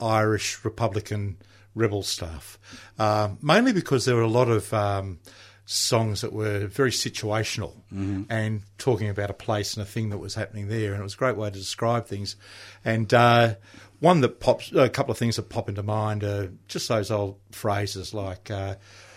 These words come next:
Speaker 1: at the height of the Troubles, when, uh, the Saracens were driving through the streets of Belfast and just not taking any notice of anybody and, uh, certainly trampling anybody's dreams. There was that wonderful song about, um,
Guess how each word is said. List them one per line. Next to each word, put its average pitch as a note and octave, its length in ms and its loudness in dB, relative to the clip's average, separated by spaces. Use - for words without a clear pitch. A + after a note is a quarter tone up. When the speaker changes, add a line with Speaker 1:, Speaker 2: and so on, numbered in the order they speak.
Speaker 1:
at A#2 100 -8
the A#2 80 -2
height B2+ 320 6
of G#2+ 100 -4
the G#2+ 60 0
Troubles, G2+ 600 0
when, G#2+ 280 -2
uh, G#2 200 0
the G2 100 -8
Saracens G#2 560 -2
were A2 80 -6
driving G2+ 380 -4
through G#2 220 -4
the G2+ 80 -8
streets G2 360 -6
of G2 80 -10
Belfast F#2 720 -6
and F#2+ 240 -8
just F#2+ 240 -8
not - 220 -10
taking F2 400 -10
any A#2 180 2
notice G#2 380 -2
of G#2 120 -2
anybody F#2+ 540 -4
and, F#2+ 240 -10
uh, F#2 240 -6
certainly G#2+ 340 -2
trampling G#2+ 540 -2
anybody's G2+ 420 -4
dreams. G#2 520 -4
There A#2 100 4
was A2 120 4
that A2 160 2
wonderful B2 400 0
song G#2+ 340 0
about, G2+ 460 -6
um, G2+ 340 -4